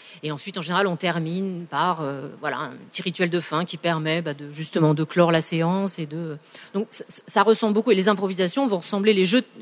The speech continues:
les consignes, les jeux, les points de départ vont, vont ressembler à des choses qu'on a pu voir dans des ateliers de théâtre. Sauf qu'après, la posture et l'intention n'est pas la même. En dramathérapie, on est là pour faire un chemin, euh,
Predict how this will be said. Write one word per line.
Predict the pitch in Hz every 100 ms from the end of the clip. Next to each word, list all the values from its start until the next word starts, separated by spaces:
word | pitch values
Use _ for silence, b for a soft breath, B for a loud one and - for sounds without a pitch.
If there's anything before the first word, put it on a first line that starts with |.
| B B -
les | 196
consignes, | 240 233 - 254 240
les | 208
jeux, | 180 226
les | 214
points | 196 208 202
de | 185 190 160 180
départ | 151 190 226 285
vont, | 185 175
vont | 160 175
ressembler | - - 190 226
à | 196
des | 175
choses | 220 220 B B B B B
qu'on | 196 196
a | 185
pu | 180
voir | 190 202 190
dans | 170
des | 165
ateliers | 170 180 175 165
de |
théâtre. | 175 180 196 - 160 151 B B B B B B
Sauf | - 240
qu'après, | 220 190 294
la | 233
posture | 196 196 - 277 320 320 -
et | 185
l'intention | 190 190 196 - 262
n'est | 226
pas | 196
la | 190
même. | 170 151 - _ _ _ _ _ -
En | 175
dramathérapie, | 170 175 170 165 165 262
on | 226
est | 190
là | 180 226
pour | 220
faire | - 226 202
un |
chemin, | 190 196 185 247 247 -
euh, | 160 156 151